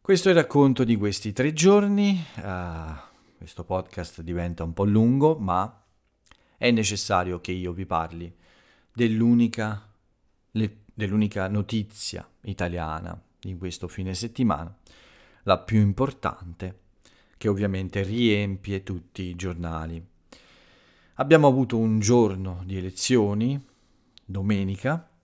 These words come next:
Ormai anche in italiano si usa l'espressione inglese, che non dirò, ma in cui c'è un giorno in cui si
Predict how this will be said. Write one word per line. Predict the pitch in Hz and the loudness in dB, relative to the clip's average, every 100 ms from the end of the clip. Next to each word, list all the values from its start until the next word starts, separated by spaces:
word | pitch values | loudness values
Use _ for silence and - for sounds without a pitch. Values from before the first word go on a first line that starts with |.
| _ _ _ _ _ _ _ _ _ _ _ _ - - - - - _ _ | _ _ _ _ _ _ _ _ _ _ _ _ -16 -16 -20 -20 -20 _ _
Ormai | 113 113 120 | 0 6 6
anche | 110 107 | 6 2
in | 107 | 0
italiano | 104 98 95 104 95 85 | 0 0 0 0 0 -2
si | - | -6
usa | 95 87 | -8 -6
l'espressione | 87 87 - 85 - 90 | -8 -8 -8 -8 -6 -4
inglese, | 95 104 110 98 90 98 98 | -2 2 2 0 -2 -4 -6
che | - | -6
non | 90 98 135 123 | -2 4 4 4
dirò, | 101 87 82 - _ _ _ | 2 0 -2 -6 _ _ _
ma | - 85 - | -12 -12 -10
in | 101 92 | -10 -8
cui | 101 85 | -8 -6
c'è | - 95 - _ _ _ _ _ | -2 -2 -2 _ _ _ _ _
un | 110 117 | -2 0
giorno | 107 107 98 98 98 101 | 4 4 4 0 -4 -6
in | 95 | -8
cui | 90 95 90 87 _ _ _ | -6 -4 -4 -6 _ _ _
si | - - 95 87 | -8 -8 -6 -10